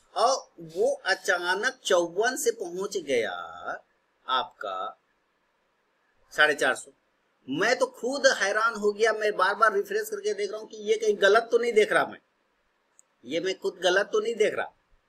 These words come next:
तो चीजें हो जाती, क्यों? क्योंकि मैंने study किया हुआ था एक दिन पहले कि अगर इसके ऊपर निकल जाएगा तभी ये positive होगा, इसके पास में जब तक रहेगा ये negative माहौल में फंसा रहेगा, है ना? ये negative माहौल में फंसा रहेगा।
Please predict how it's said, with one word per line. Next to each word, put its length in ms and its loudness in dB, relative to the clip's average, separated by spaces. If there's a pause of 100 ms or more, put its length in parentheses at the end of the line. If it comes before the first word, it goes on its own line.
(1000)
तो 60 -12
चीजें 280 -8
हो 160 -8
जाती, 360 -8 (2000)
क्यों? 180 0
क्योंकि 260 -8
मैंने 260 -2
study 300 -4
किया 200 -4
हुआ 120 -4
था 100 -8
एक 120 -8
दिन 140 -10
पहले 220 -4
कि 420 -8
अगर 160 -2
इसके 240 -2
ऊपर 360 0
निकल 280 -8
जाएगा 200 -4
तभी 400 -4
ये 160 -4
positive 500 -6
होगा, 160 -4
इसके 220 -6
पास 420 -2
में 100 -8
जब 120 -10
तक 180 -8
रहेगा 220 -4
ये 200 -2
negative 420 0
माहौल 260 -6
में 100 -12
फंसा 300 -10
रहेगा, 280 -16 (320)
है 60 -6
ना? 180 -10 (280)
ये 360 -4 (100)
negative 640 -6
माहौल 340 -2
में 140 -4
फंसा 340 -4
रहेगा। 300 -12